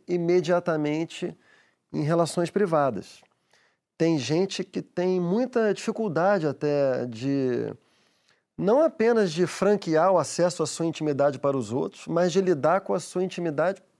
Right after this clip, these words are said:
para si próprio, né? Porque a intimidade é o lugar das nossas vulnerabilidades, né? Dos nossos impasses, das nossas feridas,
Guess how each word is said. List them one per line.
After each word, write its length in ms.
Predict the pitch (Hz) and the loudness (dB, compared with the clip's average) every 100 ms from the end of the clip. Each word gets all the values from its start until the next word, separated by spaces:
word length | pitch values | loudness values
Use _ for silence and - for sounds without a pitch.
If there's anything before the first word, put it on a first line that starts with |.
| _ | _
para 160 | - 208 | -2 -2
si 240 | - 233 | -2 -6
próprio, 440 | - 202 202 202 131 | 0 2 2 2 0
né? 180 | 156 208 _ _ _ _ _ _ _ _ | 0 -4 _ _ _ _ _ _ _ _
Porque 540 | - 165 147 - 156 160 185 185 175 165 147 135 139 | -2 -2 -2 -4 0 2 4 4 2 0 0 -2 -2
a 100 | 151 | -2
intimidade 560 | 147 170 151 151 156 | -2 -2 0 0 0
é 40 | 180 | -2
o 40 | |
lugar 460 | 185 156 139 156 165 | -2 -2 -2 -2 -2
das 180 | 170 | -4
nossas 720 | 151 151 156 - 165 147 - - | -4 -4 -6 -8 -8 -8 -14 -16
vulnerabilidades, 1160 | 113 123 127 127 147 165 135 127 127 120 107 | -8 -4 -2 -2 -4 -4 -4 -4 -4 -6 -8
né? 180 | 107 131 143 _ _ _ _ _ _ _ | -8 -10 -12 _ _ _ _ _ _ _
Dos 180 | 113 | -8
nossos 340 | 117 127 123 117 | -6 -6 -6 -6
impasses, 1080 | 139 117 120 120 120 113 - 110 - - _ | -6 -4 -2 -2 -4 -8 -12 -12 -14 -20 _
das 340 | - 101 110 | -18 -8 -8
nossas 300 | 107 113 - | -6 -8 -8
feridas, 960 | - - 117 117 127 123 104 110 - - | -10 -6 -4 -2 -2 -4 -6 -10 -12 -20